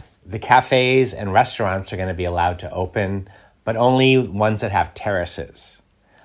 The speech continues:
Um, and only they're gonna be required to keep a distance. In France, the social distance is three feet rather than the six feet of the U S,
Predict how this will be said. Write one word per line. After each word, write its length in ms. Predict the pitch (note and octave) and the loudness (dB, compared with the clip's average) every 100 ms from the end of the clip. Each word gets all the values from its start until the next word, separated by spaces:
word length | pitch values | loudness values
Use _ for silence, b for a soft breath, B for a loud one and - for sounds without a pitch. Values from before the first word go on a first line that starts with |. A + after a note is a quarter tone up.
| b | b
Um, 320 | F2 E2 E2 | -12 -10 -10
and 120 | E2 F#2+ | -8 -6
only 360 | G2+ G2+ F2+ | -4 -4 -4
they're 180 | F2+ G2 | -6 -6
gonna 440 | F#2+ F#2 F2 E2+ | -4 -2 -2 -4
be 160 | - G2 | -6 -4
required 680 | E2+ F2+ - A2 A2+ A2+ F#2+ | -4 -6 -2 0 2 2 0
to 60 | |
keep 280 | F2+ G2+ F2+ | -6 -8 -8
a 40 | D#2 | -6
distance. 680 | B2 - A2+ G#2 - - b b b b _ | -6 -4 -4 -4 -6 -12 b b b b _
In 100 | G2+ | -10
France, 440 | G2 C3+ C3+ C#3 - | 0 2 2 -2 -4
the 340 | G2 F2+ F2 | -2 -2 -4
social 340 | - C3 - | -2 -2 -2
distance 480 | G2+ A2 - G#2+ G2+ | -6 -6 -4 -6 -6
is 160 | - - | -8 -10
three 240 | - C#3+ | -2 -2
feet 340 | C#3 F2 D2+ - | 0 -4 -6 -12
rather 320 | - F#2 F#2 F2+ | 0 0 0 -2
than 200 | F2+ E2+ | -4 -4
the 260 | E2 D#2+ - b b _ | -4 -6 -10 b b _
six 340 | - C#3+ - | -2 -2 -2
feet 340 | - A#2 D#2 - _ - | -4 -4 -6 -14 _ -8
of 160 | F2+ | -6
the 60 | F2 | -4
U 220 | F#2 F#2 | -2 -2
S, 400 | E2 D#2 - - | -2 -4 -10 -14